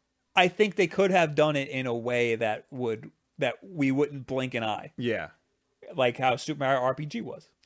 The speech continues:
Speaker 2: I feel like
Speaker 1: And
Speaker 2: if
Speaker 1: I
Speaker 2: the,
Speaker 1: talk about it in the
Speaker 2: if
Speaker 1: video.
Speaker 2: the rabbits weren't in it, this would be less of a problem.
Speaker 1: I
Speaker 2: I'm blaming a-, any problems that anybody has in this game solely on the rabbits.
Speaker 1: So,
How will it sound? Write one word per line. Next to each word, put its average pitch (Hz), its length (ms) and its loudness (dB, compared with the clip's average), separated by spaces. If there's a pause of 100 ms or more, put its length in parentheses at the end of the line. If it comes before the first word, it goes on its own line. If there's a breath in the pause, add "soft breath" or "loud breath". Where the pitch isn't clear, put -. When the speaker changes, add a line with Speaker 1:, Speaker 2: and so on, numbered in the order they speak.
Speaker 2:
I 180 80 8
feel 262 220 6
like 247 140 8
Speaker 1:
And 196 100 4
Speaker 2:
if - 0 -
Speaker 1:
I 160 40 4
Speaker 2:
the, 185 60 6
Speaker 1:
talk 185 120 8
about 175 140 4
it - 20 4
in 175 60 -2
the 175 60 2
Speaker 2:
if 170 80 6
Speaker 1:
video. - 160 6
Speaker 2:
the 139 60 2
rabbits 143 440 6
weren't 107 360 -4
in 104 100 -8
it, 92 160 -8 (640)
this 135 160 2
would 135 100 0
be 127 100 2
less 117 440 0
of 107 80 -10
a 98 80 -12
problem. 85 440 -16 (760)
Speaker 1:
I - 80 4
Speaker 2:
I'm 214 240 6
blaming 202 440 8
a-, 180 200 6
any 196 220 4
problems 185 400 8
that 165 140 8
anybody 165 280 2
has 156 200 6
in 147 100 -4
this 131 100 -4
game 131 240 0
solely 143 560 6
on 123 120 0
the 113 80 -6
rabbits. 92 380 -8
Speaker 1:
So, 156 280 8